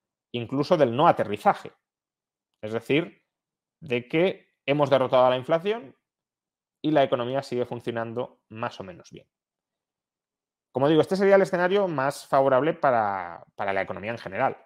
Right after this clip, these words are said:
porque significaría que nos hemos quitado de encima el, el, el gran problema de la inflación, pero que la economía, pues,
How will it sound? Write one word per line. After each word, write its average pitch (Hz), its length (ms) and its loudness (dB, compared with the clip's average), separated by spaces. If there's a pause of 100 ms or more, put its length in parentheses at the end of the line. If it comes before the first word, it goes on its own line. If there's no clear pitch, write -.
(1040)
porque 95 560 -10
significaría 95 580 -6
que 104 80 -12
nos 92 160 -12
hemos 95 180 -10
quitado 107 500 -2
de 101 140 -12
encima 117 600 -6 (100)
el, 95 460 -18 (840)
el, 95 880 -14 (140)
el 107 180 -4
gran 127 220 2
problema 135 440 2
de 92 320 -10
la 92 120 -12
inflación, 185 600 -4 (500)
pero 180 220 0
que 180 80 -6
la 123 120 2
economía, 107 640 -6 (140)
pues, - 420 -20